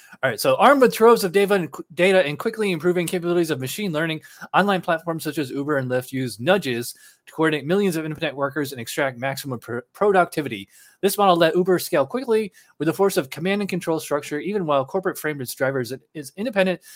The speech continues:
self-directed, and entrepreneurial. The company's rapid growth was seen as proof that the human-machine relationship could work,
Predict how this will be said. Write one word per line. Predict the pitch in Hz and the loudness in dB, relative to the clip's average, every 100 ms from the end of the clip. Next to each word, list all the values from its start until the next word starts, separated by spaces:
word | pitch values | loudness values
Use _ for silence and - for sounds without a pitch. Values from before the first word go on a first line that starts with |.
| - | -16
self-directed, | - 160 170 151 147 151 147 | 0 4 4 2 0 0 -6
and | 113 | -6
entrepreneurial. | 123 131 127 120 117 113 110 107 | -8 -10 -10 -6 -6 -4 -6 -6
The | 113 | -6
company's | 156 139 131 - _ _ - | -6 -6 -8 -8 _ _ -2
rapid | 143 147 139 | 0 0 -2
growth | 123 131 131 | 0 0 0
was | 123 - | -6 -4
seen | 156 | -6
as | 131 | -6
proof | 151 139 | -6 -4
that | - 113 | -4 -4
the | 123 | -6
human-machine | - 214 202 175 - 165 | -6 -4 -2 -4 -4 -6
relationship | 151 151 - 131 151 - | -4 -6 -6 -6 -6 -4
could | - 339 | -2 2
work, | 220 208 - | 2 2 -2